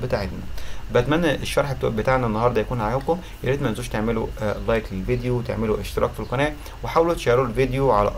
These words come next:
لاكبر قدر ممكن من الناس. وان شاء الله هبدا انزل لكم بسلسله شروحات تانية على برنامج الوورد، وان شاء الله كلكم هتستفادوا منها. شكراً جزيلاً ليكم، والسلام عليكم ورحمه الله وبركاته.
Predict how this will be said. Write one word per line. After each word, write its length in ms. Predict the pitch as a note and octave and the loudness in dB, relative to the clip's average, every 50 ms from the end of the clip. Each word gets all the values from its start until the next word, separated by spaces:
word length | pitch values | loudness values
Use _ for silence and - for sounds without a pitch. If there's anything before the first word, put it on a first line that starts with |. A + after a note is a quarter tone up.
| - - - | -6 -6 0
لاكبر 280 | A2 A#2+ C3 B2+ B2 A2+ | 2 2 2 2 0 -2
قدر 300 | G#2+ - C3 B2 A2+ A2+ | 2 4 4 4 4 2
ممكن 280 | A#2+ C3 C3+ C3 B2 A2 | 0 0 0 0 -2 -2
من 100 | G#2+ G#2+ | -2 -2
الناس. 280 | G#2 B2 C#3+ C#3+ - | -2 -2 -4 -4 0
وان 200 | C3+ C3 B2+ B2 | 0 0 0 0
شاء 160 | B2 C#3+ C3 | 2 2 4
الله 140 | B2+ A#2+ B2 | 6 6 6
هبدا 220 | B2+ B2+ B2 B2 A2 | 6 6 6 2 2
انزل 260 | A2 G#2+ G#2+ G#2 A2+ | 2 2 0 0 0
لكم 200 | B2+ B2 C3 A2+ | 0 0 0 -2
بسلسله 360 | - - G2+ F#2 B2+ B2+ B2 | 0 -2 -6 -2 0 0 0
شروحات 340 | - - G#2+ G#2 - B2 - - | 0 -4 -6 -6 -4 -6 0 2
تانية 260 | C#3+ C#3 D3+ D3+ D3 - - - - - - - | 2 2 2 0 0 -2 -8 -10 -10 -8 0 4
على 340 | G#2+ A#2+ B2+ B2 A#2+ - - G2+ | 6 8 8 8 6 4 2 -2
برنامج 380 | G2+ G2 G#2 A2+ A#2 A#2 A2 - | -2 -2 -2 -2 -2 -2 -2 -2
الوورد، 280 | G#2 A2 B2+ C3+ B2+ A#2+ | 0 2 2 4 4 0
وان 80 | A2 | -4
شاء 200 | G#2+ - C3 A#2+ | 0 2 4 4
الله 140 | A#2+ A#2+ A#2+ - | 4 4 0 -2
كلكم 340 | A#2 G#2+ A2 A2+ - A#2 G#2 | -2 -4 -2 -2 -2 -2 -4
هتستفادوا 640 | G2 F#2 - - - G2 - A2 G#2 G#2 G2 G#2 G#2+ - - | -4 -6 -6 -6 -8 -6 -2 -2 -2 -2 -2 -4 -6 -6 -6
منها. 220 | G2+ G2+ F#2 F2+ - - - - - - - - | -4 -4 -4 -4 -6 -8 -10 -12 -12 -12 -10 -4
شكراً 260 | - D3+ C#3+ D#3+ C3+ | -2 0 0 2 0
جزيلاً 380 | A#2 G#2+ G#2+ G#2 A#2+ C3 A#2+ G#2 | 0 0 -2 0 0 0 0 0
ليكم، 380 | G2+ A2 B2+ B2+ - C3+ A#2 | -2 -2 -4 -4 -2 -2 -2
والسلام 360 | A2 G#2+ - A#2+ A#2+ B2 A#2+ | -2 -2 0 2 2 2 4
عليكم 400 | A2 G#2 G#2+ A2+ A#2 - B2+ A2+ | 2 2 0 0 -2 -2 -2 -2
ورحمه 280 | G#2+ G#2+ G#2+ - A#2 G#2 - - | -2 -2 -4 -4 -4 -6 -4 -2
الله 140 | G2 G2 | 2 2
وبركاته. 560 | G#2 G#2+ G#2+ - - - F2+ F#2 - - - | 4 4 2 0 -2 -2 -4 -6 -6 -10 -16